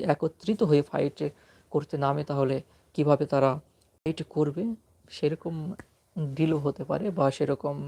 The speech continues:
কথাবার্তা হতে পারে। যাই হোক, আপাতত সকলটি অনুমান। যদি এরকম কোনো, মানে, সত্যতা সামনে আসে তাহলে সেই বিষয়ের উপর অবশ্যই আলোচনা করব। সকলকে অসংখ্য ধন্যবাদ,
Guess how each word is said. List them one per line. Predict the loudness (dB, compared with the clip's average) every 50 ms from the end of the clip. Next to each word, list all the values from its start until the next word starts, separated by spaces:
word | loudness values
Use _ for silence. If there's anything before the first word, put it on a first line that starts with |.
| -10 -12 -14 -16 _
কথাবার্তা | -10 -8 -4 -4 -4 -4 -4 -4 -4
হতে | -4 -4 -4 -4
পারে। | -4 -4 -4 -6 -8 -14 -20 -20 -20 -18 _ -2
যাই | 2 4 6 6
হোক, | 6 4 2 -4 -16 -20 -20 _ _ _ _ _ _ _ _
আপাতত | 2 2 4 4 2 2 2 0
সকলটি | 0 0 0 2 2 2 2 2 2
অনুমান। | 2 2 2 2 0 0 0 0 0
যদি | 0 0 0 0 0 -2 -2 -6 -12 -20 -20 -20 -10 2
এরকম | 4 6 6 6 4 2 0 0 0
কোনো, | 2 2 2 2 0 -2 -8 _ -20 -20 -14 _
মানে, | -2 0 2 4 2
সত্যতা | 2 2 0 -2 -2 0 -2 -2 0 0 -2 -4 -6
সামনে | -4 -4 -2 -2 0 -2
আসে | -2 -2 -2 -2
তাহলে | -2 0 0 0 0
সেই | 0 0 0 0 0
বিষয়ের | 0 -2 -4 -4 -4
উপর | -4 -2 0
অবশ্যই | 0 0 0 -2 -6 -4 -2 0
আলোচনা | 0 0 -2 -4 -8 -10
করব। | -8 -6 -8 -8 -6
সকলকে | -8 -8 -6 -6 -6 -4 -4
অসংখ্য | -6 -4 -4 -4 -4 -2
ধন্যবাদ, | -2 -2 -2 0 -2 -2